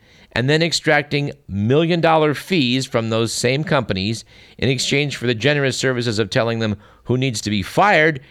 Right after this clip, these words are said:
in order to finance the debt payments he saddled them with in the first place. Said Taibbi, "That man then runs for president riding an image of children roasting on flames of debt,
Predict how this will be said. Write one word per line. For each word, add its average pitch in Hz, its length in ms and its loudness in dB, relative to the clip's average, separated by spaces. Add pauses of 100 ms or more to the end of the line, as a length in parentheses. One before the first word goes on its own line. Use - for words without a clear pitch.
(160)
in 107 60 -4
order 120 140 2
to 107 100 -4
finance 160 520 0
the 120 100 -4
debt 113 260 -2
payments 110 360 -2
he 101 100 -4
saddled 147 380 0
them 127 160 0
with 123 320 2 (400)
in 139 80 0
the 143 80 2
first 107 300 -2
place. - 500 -8 (920)
Said 98 280 -4
Taibbi, 120 440 0
"That 110 200 0
man 131 340 0
then 170 200 0
runs 180 240 0
for 175 100 0
president 127 480 0
riding 139 360 0
an 139 100 -2
image 135 320 -2
of 120 140 -4
children 170 440 0
roasting 160 640 -2
on 151 160 2
flames 156 540 0
of 151 100 0
debt, 123 340 -2